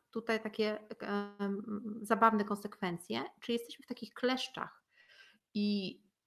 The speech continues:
my, y, psychicznie jesteśmy wyposażeni w tą wiedzę, że czujemy, że to będzie, to jest trudny proces, dlatego często tak z nim,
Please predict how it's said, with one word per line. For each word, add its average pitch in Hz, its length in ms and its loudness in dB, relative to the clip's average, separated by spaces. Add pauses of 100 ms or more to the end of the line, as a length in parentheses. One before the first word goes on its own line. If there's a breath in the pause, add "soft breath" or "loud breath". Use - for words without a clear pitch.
(120)
my, 254 420 4
y, 202 100 0
psychicznie - 960 -6 (600)
jesteśmy 302 400 -2
wyposażeni 214 680 2
w 202 60 -10
tą 185 180 -2
wiedzę, 180 600 -2 (640)
że 214 80 0
czujemy, 240 420 2
że 220 120 0
to 220 140 0
będzie, 202 320 2
to - 180 -2
jest 202 180 -4
trudny 202 320 0
proces, - 580 -4
dlatego 202 340 0
często 226 380 0
tak 185 200 -4
z 185 60 -4
nim, 190 400 2